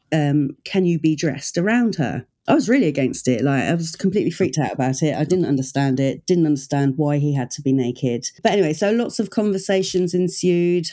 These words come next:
Um, I had a conversation with my daughter as well. And I said, "Sometimes you might see Simon without his clothes on. Is that a problem?" And she, she didn't have a problem with it. So it was me. Um,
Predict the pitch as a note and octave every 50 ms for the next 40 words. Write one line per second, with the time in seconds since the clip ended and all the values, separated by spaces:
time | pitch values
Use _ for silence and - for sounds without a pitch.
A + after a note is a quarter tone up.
0 | E3 D#3+ - D3+ D3+ D3 D3 D3 D3 C#3+ - - D3 D#3+ F3+ - A3+ G#3 F#3 E3+
1 | E3 - F#3 F3+ F3 - - F3 F3 E3+ F3 F#3+ F#3 F#3+ F3+ E3 D#3+ D#3 F3 F3
2 | F3+ F3+ E3+ - G3+ F3+ F#3 F3+ - - D#3 E3 E3 E3 E3+ F3+ F#3 F#3+ C#3 C3
3 | D#3 D#3 D#3+ E3 - D#3+ D#3 - - F#3+ G#3 F#3+ - - E3+ D#3+ D#3+ F3 G3 A3
4 | A#3 A#3 - - - - - - - - _ - - F3+ F3 F3+ F3+ F#3+ F#3+ -
5 | - - G3+ G3+ G3 G3 G3 F#3+ F#3+ F#3 F#3 E3+ D3+ - - - G3 F#3+ F#3 F#3
6 | F3+ E3 D#3 D#3+ D#3 E3 F3 E3+ G2+ - - - - G3+ F#3+ F#3+ E3 C#3+ C3+ F#2
7 | C#2+ - F#2+ - G#3 A#3 A#3 _ _ _ _ _ _ _ _ _ - F#3+ F#3+ -
8 | F#3 - E3+ - A#3+ A3+ A3+ - B3+ C#4 D4+ D#4+ D#4+ - - G#3 G3 - G#3+ G#3
9 | G3 F3 - - - - G#3+ A3 G#3+ - - E3 E3 - D#3 D3 D3 C3+ D4+ D4+
10 | - A3+ F3 D#3 C3+ A2 G#2 - - _ _ _ _ - - E3+ D#3 G#2 A2+ B2
11 | D3+ F3+ A#3 C4 A3 D#3 A#2 - - - - - A2+ D#3 D#3+ D#3+ D#3 D#3 C#3+ C3+
12 | -